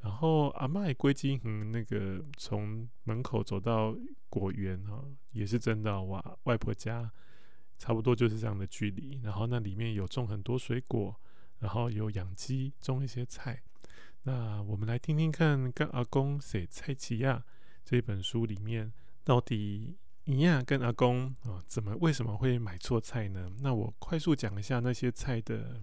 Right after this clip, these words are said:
名字，啊，也许大家不一定熟悉，比如说高丽菜，呃，我们家会讲高丽菜，啊，但是这次活动我听到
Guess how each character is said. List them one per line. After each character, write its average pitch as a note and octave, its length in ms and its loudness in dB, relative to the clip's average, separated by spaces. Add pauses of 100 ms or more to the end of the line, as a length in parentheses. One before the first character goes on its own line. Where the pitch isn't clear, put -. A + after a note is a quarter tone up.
名 A2 240 0
字， A#2 240 -2
啊， F#2+ 220 -4
也 A2 140 -2
许 A2 140 -2
大 A2 160 -2
家 G2+ 340 -2 (520)
不 D3 120 4
一 C#3 40 4
定 A#2 220 -2
熟 G2 280 -2
悉， G2+ 300 -4
比 G#2 100 -4
如 G2+ 60 -2
说 A2 180 0
高 B2 200 0
丽 C#3 140 2
菜， B2 320 2 (920)
呃， G2 300 0
我 A2 120 0
们 G#2+ 140 0
家 C3 120 8
会 C3 80 8
讲 G2 380 0
高 A2+ 160 6
丽 G#2 140 2
菜， - 260 -4 (240)
啊， F#2+ 180 -4
但 C3 160 4
是 B2+ 340 2 (160)
这 E3+ 180 2
次 C#3+ 240 6
活 A#2 180 4
动 A#2+ 200 0
我 A2 80 -2
听 B2 220 2
到 A#2+ 360 2